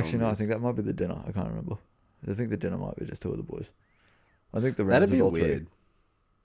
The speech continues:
Speaker 2: That'd
Speaker 1: Yeah.
Speaker 2: be weird, honestly. I don't think it'd be, I think it'd be so strange just going out to dinner with an N R L player.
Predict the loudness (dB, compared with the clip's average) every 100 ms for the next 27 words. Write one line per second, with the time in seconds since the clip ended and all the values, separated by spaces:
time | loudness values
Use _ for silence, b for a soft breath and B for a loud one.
0 | _ _ 6 6 8 6 6 6 4 2
1 | -2 -4 -4 -4 -4 0 6 6 6 2
2 | 6 6 6 6 6 4 0 b b b
3 | b b b b b _ 4 6 6 4
4 | 2 4 6 6 4 4 4 2 -4 -8
5 | -18 -20 _ -4 2 4 4 4 4 2
6 | -2 0 0 2 0 -2 -4 -2 -2 0
7 | 0 -2 -4 -2 -4